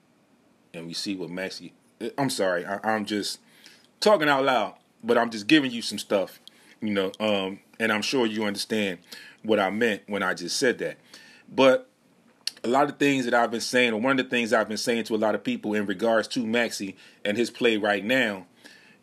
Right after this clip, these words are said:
is I think he's gonna be really, really good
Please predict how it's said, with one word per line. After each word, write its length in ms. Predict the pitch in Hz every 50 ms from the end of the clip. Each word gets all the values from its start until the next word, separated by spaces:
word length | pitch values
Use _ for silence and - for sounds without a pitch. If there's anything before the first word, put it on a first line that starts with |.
| _ -
is 580 | 120 120 117 113 107 107 107 104 - - - - _ _ _ _ _ _ _ _ _ _ _ _ _ _ _ _ _ _ _ _ _ _ _ _ _ _ _ _ _ _ _ _ _ _ _ _ _ _
I 120 | 113 110
think 360 | 104 - - 135 139 143 143 -
he's 240 | - 143 139 131
gonna 280 | - 127 127 127 123 113
be 560 | 104 - 120 120 117 113 107 101 104 104 _ _ _ _ _ _ _ _ _ _ _ _ _ _ _
really, 580 | - 87 92 98 113 135 147 147 151 143 131 117
really 560 | 107 104 113 127 147 147 139 131 120 107 95 _
good 440 | 123 131 139 127 107 98 90 90